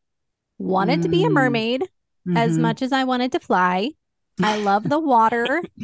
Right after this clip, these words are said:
Speaker 2: <laughs>
Speaker 1: I would pretend I was a mermaid all the time. My cousins had a pool in their apartment complex, and I would just pretend I was a mermaid the whole time.
Speaker 2: Yeah.
Speaker 1: And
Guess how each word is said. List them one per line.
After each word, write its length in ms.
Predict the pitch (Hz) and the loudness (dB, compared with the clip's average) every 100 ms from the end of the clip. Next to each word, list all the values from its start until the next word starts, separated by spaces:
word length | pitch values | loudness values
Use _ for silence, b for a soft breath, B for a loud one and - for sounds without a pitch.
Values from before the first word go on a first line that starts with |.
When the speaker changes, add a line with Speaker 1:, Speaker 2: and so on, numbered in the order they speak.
| 208 226 | -16 -16
Speaker 2:
<laughs> 420 | 262 262 - - | -16 -18 -16 -6
Speaker 1:
I 100 | 214 | -4
would 180 | 214 214 | -4 -8
pretend 340 | 220 - 226 | -8 -4 -2
I 80 | 254 | 0
was 120 | 285 | 0
a 40 | 277 | 0
mermaid 340 | 269 269 262 | 0 0 0
all 120 | 247 | 0
the 100 | 220 | 0
time. 680 | 208 302 311 311 302 311 302 | -2 -2 0 2 2 0 0
My 300 | 226 196 190 | 0 0 -2
cousins 520 | - 247 240 247 247 220 | -2 -2 0 -2 -4 -2
had 180 | 214 | -2
a 60 | 180 | -2
pool 460 | - 240 233 233 233 | 0 2 2 2 0
in 140 | 202 | 0
their 220 | 180 170 | -2 -2
apartment 440 | 170 - 269 285 262 | -4 -4 -4 -4 -2
complex, 720 | 269 262 269 254 247 254 - | -2 0 0 0 -2 -4 -4
and 120 | 208 | -4
I 120 | 185 | 0
would 140 | 180 180 | 0 -2
just 200 | 190 185 _ _ | -4 -6 _ _
pretend 340 | - - 233 220 | -12 -4 -4 -2
I 100 | 202 | -2
was 160 | 196 | -2
a 140 | 180 175 175 | -2 -4 -4
mermaid 500 | 285 294 285 277 247 | -2 0 -2 -4 -2
the 80 | 262 | 0
whole 180 | 269 | 0
time. 760 | 269 277 240 240 233 233 233 240 | 0 -2 0 0 0 -2 -2 -2
Speaker 2:
Yeah. 240 | 202 185 190 | 0 -2 -2
Speaker 1:
And 140 | 202 | -6